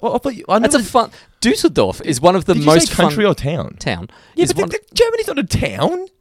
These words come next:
Speaker 2: No, Dusseldorf is a
Speaker 1: Oh,
Speaker 2: town
Speaker 1: okay,
Speaker 2: of
Speaker 1: but,
Speaker 2: Germany.
Speaker 1: okay, I know, but you're,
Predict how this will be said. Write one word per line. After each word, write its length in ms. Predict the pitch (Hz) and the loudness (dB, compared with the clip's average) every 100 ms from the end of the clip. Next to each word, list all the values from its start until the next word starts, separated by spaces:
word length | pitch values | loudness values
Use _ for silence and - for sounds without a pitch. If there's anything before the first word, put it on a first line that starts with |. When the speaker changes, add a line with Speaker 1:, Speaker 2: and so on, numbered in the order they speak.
| _ _ _ | _ _ _
Speaker 2:
No, 140 | 185 120 | -8 -6
Dusseldorf 760 | 156 160 165 139 127 117 - | -2 -4 -4 -2 -2 -2 -6
is 240 | - 143 - | -12 -10 -8
a 100 | 123 | -8
Speaker 1:
Oh, 20 | |
Speaker 2:
town 300 | - 147 151 113 | -6 -2 0 0
Speaker 1:
okay, 160 | 98 | 0
Speaker 2:
of 40 | 131 | 0
Speaker 1:
but, 220 | 127 117 | 0 -2
Speaker 2:
Germany. 360 | - 151 120 127 | -4 -4 -4 -8
Speaker 1:
okay, 160 | 98 110 | -6 0
I 80 | |
know, 80 | 147 | 0
but 180 | 135 127 | 0 -2
you're, 140 | 139 | -6